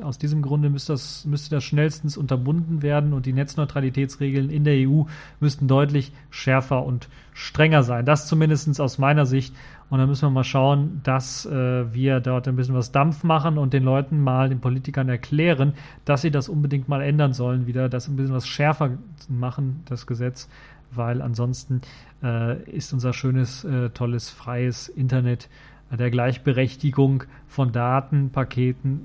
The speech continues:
weg irgendwann mal. Und dann haben wir nur noch Internetblasen, äh, wo dann bestimmte Betreiber halt eben schnelles Internet haben und, äh, möglichst viel anderes Alternative,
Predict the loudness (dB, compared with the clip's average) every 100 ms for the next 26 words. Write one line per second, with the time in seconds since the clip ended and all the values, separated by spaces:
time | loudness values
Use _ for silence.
0 | -2 -2 -2 -8 -10 -8 -8 -8 -8 -4
1 | -4 -4 -4 -2 -2 0 0 2 2 2
2 | -2 -4 -2 0 0 2 4 4 4 2
3 | -2 -6 -20 -20 -20 -6 0 0 0 2
4 | 2 2 2 2 2 2 0 0 -2 2
5 | 0 0 -4 -6 -2 0 2 2 2 -2
6 | -2 -4 -4 -4 0 2 2 0 0 2
7 | 0 0 0 -2 -4 -4 -6 -8 -6 -6
8 | -8 -14 -2 0 2 0 -4 -4 0 2
9 | 2 0 0 2 0 -2 -2 -2 -2 -2
10 | 0 0